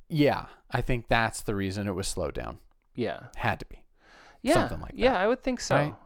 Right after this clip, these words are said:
Speaker 2: I would think so. Yeah, 'cause again, it's, it's just so unnecessary and odd. And it's not, it doesn't feel like a stylistic choice. It just feels like a, a weird technical necessity.
Speaker 1: Yeah. Yeah.
Speaker 2: So,
Speaker 1: A-, absolutely.
Speaker 2: weird.
Speaker 1: Yeah.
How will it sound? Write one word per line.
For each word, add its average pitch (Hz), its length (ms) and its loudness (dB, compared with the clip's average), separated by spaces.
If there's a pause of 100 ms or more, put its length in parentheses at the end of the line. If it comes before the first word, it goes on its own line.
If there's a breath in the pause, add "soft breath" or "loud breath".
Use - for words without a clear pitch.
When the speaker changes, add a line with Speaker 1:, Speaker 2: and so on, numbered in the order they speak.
Speaker 2:
I 151 140 4
would 165 160 0
think 165 180 0
so. 85 320 -2
Yeah, 139 160 4
'cause 147 220 -2
again, 147 320 4
it's, - 200 -4
it's - 200 -6
just - 220 -2
so 127 240 2
unnecessary 110 840 -4
and 95 160 -4
odd. 87 300 0
And 104 100 -2
it's 113 160 -4
not, 160 300 6
it 151 80 -2
doesn't 175 300 0
feel 175 160 4
like 147 160 2
a 101 80 -6
stylistic 123 1040 -2
choice. - 440 -10
It 110 100 -8
just - 260 -8
feels 120 400 0
like 104 220 -2
a, 95 140 -6 (400 loud breath)
a 139 120 6
weird 120 580 4 (380)
technical 110 680 -2
necessity. - 920 -8
Speaker 1:
Yeah. 90 280 -2 (540)
Yeah. 165 140 4
Speaker 2:
So, 98 260 -2 (220)
Speaker 1:
A-, - 200 -6
absolutely. 110 600 -2
Speaker 2:
weird. 90 240 -8 (420 soft breath)
Speaker 1:
Yeah. 98 200 -4